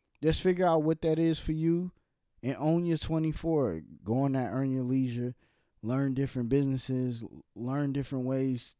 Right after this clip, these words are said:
to follow your passion and make money about it. Learn marketing, um, learn real estate,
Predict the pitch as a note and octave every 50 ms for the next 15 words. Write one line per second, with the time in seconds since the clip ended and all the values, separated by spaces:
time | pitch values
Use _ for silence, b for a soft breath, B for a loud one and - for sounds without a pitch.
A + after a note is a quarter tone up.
0 | - F2+ G#2+ A#2 G#2+ G2+ F#2 E2 - - C3+ C#3 C#3 C3+ C3 B2 B2 B2 - -
1 | D3+ D3 C#3+ C#3 C#3 - C#3+ C3+ C3+ C3 C3 C3 B2+ A#2 B2 C3+ C#3 C#3 C3+ C3+
2 | C3 B2+ B2 C#3 C3+ C3+ C3+ C3+ B2+ A2 b b b b b b b b b b
3 | G#2+ A2 A2 A2+ B2+ C#3 C#3+ D3 C#3+ C#3 C3 C3 C#3 C#3+ D3 C#3+ - D3+ C#3 C#3
4 | C#3 C#3 C3+ C3+ C3+ b b b b b b b - A2 A2+ A2 G#2+ G#2 G2+ G2+
5 | A2 A#2+ C3+ C#3 C#3 C3+ C3 B2+ B2 C#3 D3 D3 D3 C#3 - - - C#3+ C#3 C#3
6 | C#3 C3+ B2+ -